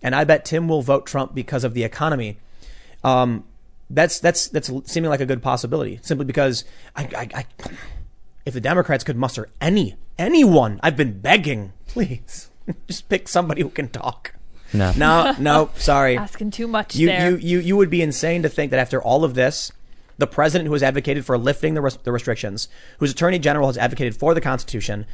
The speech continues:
Speaker 1: and who has actually proven on the economy, you think, you, you'd be crazy if I, if you think Biden is gonna be the people that, the, the person that people want. That's just, that's just psychotic in my opinion.
Speaker 2: Yeah.
Speaker 1: The only people I think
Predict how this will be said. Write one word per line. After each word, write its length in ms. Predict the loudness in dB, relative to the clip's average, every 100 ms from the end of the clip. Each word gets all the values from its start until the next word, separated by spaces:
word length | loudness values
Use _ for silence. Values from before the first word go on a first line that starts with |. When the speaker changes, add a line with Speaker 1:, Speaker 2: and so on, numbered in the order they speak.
| -6
Speaker 1:
and 160 | -4 0
who 60 |
has 100 | 2 2
actually 360 | 2 2 -2
proven 400 | 0 -2 0 -2
on 100 | -2
the 80 | -4
economy, 540 | -4 -2 -2 -4 -6 -10 -10
you 120 | -6
think, 220 | -2 -4 -2
you, 100 | -4
you'd 140 | -2
be 60 | -4
crazy 320 | -2 0 0
if 100 | 0
I, 140 | -2 -4 -12
if 460 | -12 -12 -10 -6
you 80 | -6
think 220 | -4 -2 2
Biden 240 | 0 0
is 100 | -4
gonna 160 | -4 -2
be 140 | -4
the 80 | -6
people 280 | -6 -6 -8 -12
that, 140 | -10
the, 60 | -10
the 180 | -6 -6
person 240 | -2 -2
that 60 | -2
people 240 | -4 -4
want. 240 | -6 -6 -6
That's 160 | -8
just, 260 | -8 -12 -12 -20 -20 -20 -20 -10
that's 160 | -8 -8
just 120 | -6
psychotic 380 | -6 -4 -6 -4
in 60 | -8
my 100 | -8
opinion. 320 | -8 -10 -12 -18 -10
Speaker 2:
Yeah. 220 | -8 -6 -8 -2
Speaker 1:
The 80 | 4
only 200 | 6 6
people 300 | 2 0 2
I 100 | 2
think 320 | 0 -4 -4